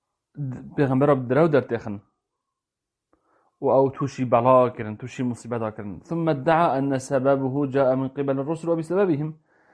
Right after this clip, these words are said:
پشت هنگی اوان وی قومی، بانگشه هن دیگر، گوتن، سبب وی مصیبت هنه، سبب وی گرانی هنه، اشلاه پیغمبر آوه،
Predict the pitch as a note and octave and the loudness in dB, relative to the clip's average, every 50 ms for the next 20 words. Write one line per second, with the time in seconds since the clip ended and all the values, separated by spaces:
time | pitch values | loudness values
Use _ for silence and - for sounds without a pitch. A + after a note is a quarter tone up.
0 | _ _ _ F3+ F3 - - F#3 G3 F#3+ F3 F3+ E3 E3+ E3+ G3 G#3+ A3 G#3 G3 | _ _ _ -16 -16 -10 -4 -2 -2 2 4 6 6 6 6 4 2 0 -2 -2
1 | G#3+ A#3 A#3 G3 E3 C3+ A#2 A2 G#2+ G#2 A2 D3 - _ _ _ _ _ _ _ | -4 -4 -2 -2 -2 -2 -2 -2 -4 -6 -8 -10 -14 _ _ _ _ _ _ _
2 | _ _ B2+ B2+ C3+ C3+ C3+ C3 C3+ C3 - D3+ C#3+ D#3+ D#3+ D#3 D#3 D3+ D3+ D#3+ | _ _ -2 0 2 2 2 2 0 -2 -2 -4 -4 -2 -2 -2 -2 -2 -2 -2
3 | D#3 D#3 D#3+ F#3+ - _ _ _ _ _ _ _ _ _ _ _ _ - B2+ A#2+ | -4 -4 -4 -8 -14 _ _ _ _ _ _ _ _ _ _ _ _ -10 -4 -4
4 | B2 B2 A#2+ C#3 C3+ C3+ C3 B2+ C3+ - - _ _ _ _ _ _ _ _ _ | -4 -2 -2 -2 -2 -2 -2 -2 -4 -8 -12 _ _ _ _ _ _ _ _ _
5 | _ _ _ _ _ _ _ _ _ _ _ - - C3+ A#2 C#3 E3+ F3+ F3 C#3 | _ _ _ _ _ _ _ _ _ _ _ -8 -6 -2 2 2 4 4 4 2
6 | A#2 G#2+ A2 A#2+ C#3 E3+ F#3+ G3+ G3 F3 D3+ - C#3 A#2+ A2+ A2+ A2 A#2+ A2 A2 | 2 0 -2 -2 0 2 2 2 0 -2 -4 -6 -6 -4 -4 -4 -4 -4 -6 -6
7 | G#2 G2+ G2+ G2 G2+ B2+ - _ _ _ _ _ _ _ _ _ _ _ - C3 | -6 -8 -8 -10 -12 -14 -18 _ _ _ _ _ _ _ _ _ _ _ -8 -4
8 | A#2+ A#2+ B2+ B2+ C3 B2 B2 D3+ F#3 F#3+ F3 F#3 E3+ D#3 C#3+ C#3 C3+ B2+ A#2 A2+ | -2 -2 0 0 0 0 2 2 2 4 4 4 4 4 2 2 0 -2 -4 -4
9 | A2 G#2 G#2+ A#2 C#3+ D#3+ - _ _ _ _ _ _ _ _ _ _ _ _ _ | -6 -6 -6 -8 -8 -10 -14 _ _ _ _ _ _ _ _ _ _ _ _ _
10 | _ _ - - - C3 C3 B2+ C3+ C3 D#3 D#3 D#3+ E3 E3+ G#3+ A3 G#3+ E3 B2 | _ _ -20 -20 -8 -6 -4 -4 -2 -2 -2 -2 0 0 2 2 2 2 2 0
11 | A#2 G#2 G2 G2+ | -2 -2 -4 -6